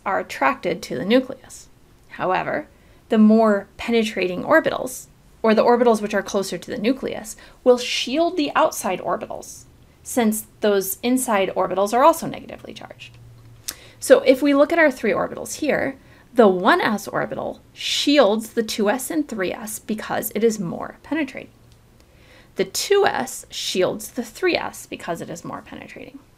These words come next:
I want to introduce another set of terminology that we're going to need moving into electron configurations. You'll learn to do the configurations in another video,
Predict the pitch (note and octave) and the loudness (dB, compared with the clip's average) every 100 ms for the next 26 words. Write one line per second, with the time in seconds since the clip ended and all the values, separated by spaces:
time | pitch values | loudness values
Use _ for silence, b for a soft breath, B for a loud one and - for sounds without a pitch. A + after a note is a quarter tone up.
0 | _ _ _ _ _ C4 F4+ F#4+ G#4 D#4 | _ _ _ _ _ 4 6 6 0 -2
1 | C#4+ B3+ A3 - B B D4 F4 E4+ - | 0 -2 -2 -8 B B 2 6 6 2
2 | F#3+ E3+ - - - - - C#4+ C#4+ _ | -2 -4 -8 -14 -14 -14 -12 -12 -12 _
3 | - B3+ B3+ A#3+ A3+ A3 A3 A3+ G#3 G3 | -8 4 4 6 2 2 2 2 2 2
4 | F#3 - G#3 G3 F#3+ F#3 F#3 E3+ - - | -2 -2 -2 -2 -6 -4 -2 -2 -4 -12
5 | E3 - - - - - - - _ _ | -12 -14 -16 -16 -16 -18 -20 -20 _ _
6 | B B B B D4 D4+ F4+ F#4 D4+ C#4 | B B B B 4 6 4 2 0 0
7 | B3+ A3+ A3+ F#3+ F#3 G3 F#3+ F#3+ F3+ F3 | 0 -2 -2 -2 -2 -4 -6 -6 -6 -6
8 | F3+ - - - F3+ - G#3 | -6 -6 -6 -6 -6 -6 -6